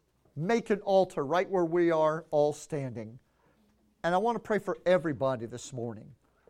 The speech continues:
for your relationship and your fellowship with the Lord. Wherever you're at in your life right now,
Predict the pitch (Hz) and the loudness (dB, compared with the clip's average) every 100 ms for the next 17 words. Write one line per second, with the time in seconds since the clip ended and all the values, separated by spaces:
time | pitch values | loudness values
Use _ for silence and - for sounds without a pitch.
0 | _ _ _ _ _ _ 170 156 151 190 | _ _ _ _ _ _ 0 2 6 8
1 | 220 226 233 - _ 156 185 170 185 180 | 8 4 0 -6 _ 2 4 4 2 -2
2 | 175 143 - 151 139 135 160 151 185 156 | -10 -12 -6 -6 -6 -6 -4 -4 -4 -4
3 | 135 - 139 117 - _ _ _ _ _ | -4 -6 -6 -6 -10 _ _ _ _ _
4 | _ _ _ 120 143 - 139 135 127 107 | _ _ _ -6 -6 -4 -4 -2 -2 -4
5 | 98 98 _ _ _ _ _ _ _ _ | -10 -20 _ _ _ _ _ _ _ _
6 | _ _ _ _ _ _ _ _ _ _ | _ _ _ _ _ _ _ _ _ _
7 | _ 143 208 226 294 294 240 254 240 214 | _ 4 6 8 6 4 0 2 2 2
8 | 170 170 165 160 190 180 175 180 - 175 | 0 -2 -6 -2 0 0 0 -2 -4 -4
9 | 190 185 151 131 107 | -4 -2 -2 0 -2